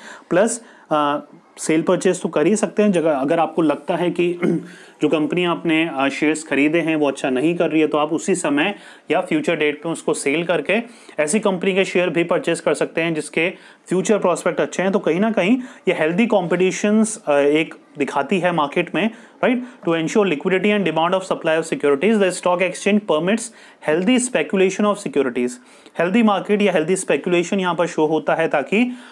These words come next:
अ, जितने भी इन्वेस्टर्स हैं, जितने भी कंपनीज हैं, उनको एक फेयर and equal justice मिले कि अगर वो कंपनी के सिक्योरिटी लिस्ट कर रहे हैं तो वो इक्वल,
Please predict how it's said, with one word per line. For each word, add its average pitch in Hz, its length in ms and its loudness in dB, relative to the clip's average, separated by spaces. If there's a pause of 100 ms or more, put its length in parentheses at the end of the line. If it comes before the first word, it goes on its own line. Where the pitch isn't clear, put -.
(200)
अ, 143 280 0 (180)
जितने 151 280 0
भी 214 100 2
इन्वेस्टर्स 180 600 0
हैं, 185 180 -4
जितने 170 240 -4
भी 180 100 0
कंपनीज 175 580 -2
हैं, 165 180 -2 (340)
उनको 196 360 2
एक 214 140 2
फेयर 180 560 2
and 165 280 -2
equal 170 340 0
justice 202 440 0
मिले 160 200 0 (340)
कि 165 60 2
अगर 151 180 2
वो 170 100 0
कंपनी 156 400 -2
के 175 100 0
सिक्योरिटी 160 460 0
लिस्ट 160 280 -2
कर 165 140 0
रहे 160 100 2
हैं 185 100 -2
तो 190 80 0
वो 170 220 0
इक्वल, 196 460 0